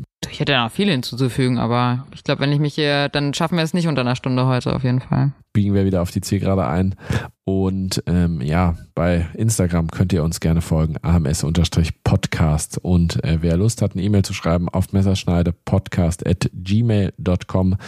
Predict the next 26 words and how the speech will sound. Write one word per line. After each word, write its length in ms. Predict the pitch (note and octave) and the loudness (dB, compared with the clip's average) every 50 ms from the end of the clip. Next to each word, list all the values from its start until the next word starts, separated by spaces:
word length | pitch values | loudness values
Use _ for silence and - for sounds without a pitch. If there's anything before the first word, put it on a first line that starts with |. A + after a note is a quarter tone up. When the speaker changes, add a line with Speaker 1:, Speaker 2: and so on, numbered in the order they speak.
| - - - - - - | -10 -12 -12 -14 -8 -4
Speaker 2:
Das 180 | - F2+ F2+ - | -4 -4 -2 0
Postfach 440 | - G2+ G2 F#2+ - - G2+ F2+ - | 0 0 0 -2 -2 -2 -2 -2 0
ist 380 | - F#2+ F#2 F#2+ - - - - | 0 0 0 0 -2 -6 -6 -2
wie 220 | - F#2 F#2+ - | 0 2 2 2
immer 240 | G2 G2+ G2+ G2 F#2+ | 2 2 2 2 2
geöffnet 480 | F2+ D#2 F2 G2+ - - G#2 G2 F2 | 2 0 0 0 0 0 0 -2 0
und 180 | - - G2 F2+ | 0 0 0 0
es 120 | F2 - - | 0 0 2
läuft 220 | F#2 F#2 F#2 F2+ | 2 2 2 2
auch 80 | D#2+ E2+ | 0 0
noch 100 | F2+ F2 | 0 0
nicht 140 | E2+ F2 F2+ | 0 0 0
über. 260 | F#2 G2 G2+ F#2+ D#2 | 0 2 2 2 2
Also 220 | C#2 E2+ E2 E2+ | 2 2 2 0
ihr 40 | E2+ | 0
könnt 200 | - - F#2+ F#2 - | 0 -2 -2 0 0
da 80 | F2 | 0
noch 140 | E2+ E2+ D#2+ | 0 0 0
den 160 | - F2+ D#2+ | -2 -2 -2
ein 180 | - - F2 F2 | 0 0 2 2
oder 140 | F2 D2+ A1+ | 2 2 0
anderen, 340 | E2+ F2+ F2+ F2 E2+ E2 - - - - - - - - - _ _ | 0 2 2 2 0 -2 -4 -10 -16 -18 -16 -16 -16 -18 -18 _ _
äh, 340 | - F2 F2+ F2+ E2+ E2+ E2+ - _ _ _ _ _ _ _ _ _ _ _ - | -2 0 2 2 2 2 0 -2 _ _ _ _ _ _ _ _ _ _ _ 0
Input, 680 | B2 A#2+ A#2+ A2 - G#2+ F#2+ F#2 - - - - - | 0 2 2 4 2 2 2 0 -4 -8 -6 -4 0
äh, 360 | F#2 F2+ F2 F2 F2 E2+ F2 F2 - - - - - - - - _ - - | 0 2 2 2 2 2 0 -2 -4 -10 -14 -16 -16 -18 -20 -20 _ -2 0
Input-Post 840 | A#2 G#2+ G2+ A2 G2+ - - - - - - G2+ - - - - | 0 2 4 2 2 2 -2 -6 -2 0 2 2 0 -2 -4 -6